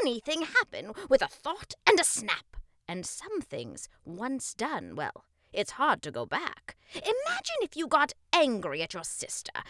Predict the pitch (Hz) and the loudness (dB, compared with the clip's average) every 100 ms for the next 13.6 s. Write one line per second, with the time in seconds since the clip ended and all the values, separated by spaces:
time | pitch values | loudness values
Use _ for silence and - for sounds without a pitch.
0 | - 359 349 349 254 285 571 - - - | -8 6 8 8 6 6 6 6 -2 -6
1 | - 339 302 349 339 330 311 - - - | -6 -4 0 0 2 0 -2 -6 -14 -2
2 | 587 269 147 202 277 370 440 427 453 440 | 2 4 2 2 4 6 8 8 6 8
3 | 508 508 - 415 571 698 571 220 208 - | 8 8 6 0 4 6 4 4 0 0
4 | - _ _ _ _ 175 170 - - 190 | -20 _ _ _ _ -10 -8 -8 -10 -10
5 | 240 202 156 147 147 - 165 151 151 196 | -10 -10 -10 -12 -12 -14 -12 -12 -10 -8
6 | 262 - - - _ - _ _ 151 - | -8 -10 -14 -18 _ -20 _ _ -8 -8
7 | - 214 139 - - 415 202 135 - - | -10 -10 -14 -12 -12 -8 -8 -8 -14 -14
8 | 151 139 - - - 302 262 143 131 92 | -10 -10 -12 -18 -14 -10 -8 -8 -10 -12
9 | 107 - 165 - 147 - - 135 - 143 | -12 -12 -12 -12 -12 -14 -12 -10 -10 -10
10 | 123 151 196 110 113 - - - 294 277 | -10 -8 -6 -8 -14 -18 -20 0 2 2
11 | - 247 311 254 190 180 185 185 - _ | -2 -4 -2 0 0 0 -2 -4 -6 _
12 | _ _ _ _ - 415 427 - - - | _ _ _ _ 2 8 8 6 -4 0
13 | 427 539 587 220 202 254 | 2 2 -2 -8 -8 -6